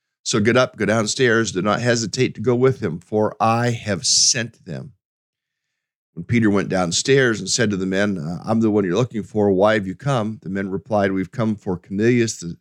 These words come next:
the centurion. He is a righteous and God-fearing man." Now, now the, the language of this, I tend to believe th-, th-, it's the latter option, that I do think he was a, a practicing Jew, um,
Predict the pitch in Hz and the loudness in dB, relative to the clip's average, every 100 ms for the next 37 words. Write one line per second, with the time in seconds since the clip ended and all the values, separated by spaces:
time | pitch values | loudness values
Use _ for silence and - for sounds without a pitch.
0 | _ 82 82 87 80 - 151 143 131 120 | _ -8 -6 -6 -8 0 2 4 2 -2
1 | - _ _ _ _ _ _ 104 92 87 | -12 _ _ _ _ _ _ -2 0 0
2 | 85 98 120 123 113 - 87 80 90 87 | 2 2 2 -2 -2 -4 -6 -2 0 0
3 | - 120 107 101 95 92 92 85 - 95 | -2 0 2 2 2 0 0 -2 -2 -8
4 | 98 101 123 135 156 117 90 85 80 82 | -6 -4 2 4 4 2 -2 -2 -2 -2
5 | - 110 120 - 98 85 87 85 82 82 | -4 -6 -6 -4 -4 -4 -2 0 0 0
6 | 80 73 _ - - _ 95 92 87 98 | -2 -6 _ -14 -14 _ -8 -6 -6 -10
7 | - 92 - 90 87 85 _ _ _ 95 | -8 -4 -4 -2 -4 -6 _ _ _ 0
8 | 95 95 90 85 - 87 82 - - 82 | 2 2 2 -2 -2 -4 -2 -4 -6 -4
9 | 80 - 98 104 92 90 85 90 78 98 | -6 -4 -2 0 0 -4 -6 -10 -10 -6
10 | 87 82 76 - - 73 - 60 - 98 | -4 -2 -4 -6 -8 -14 -14 -16 -10 -6
11 | 87 - 82 80 76 73 90 69 80 _ | -6 -8 -12 -12 -14 -8 -6 -6 -8 _
12 | _ _ _ _ _ _ 85 80 73 | _ _ _ _ _ _ -6 -4 -6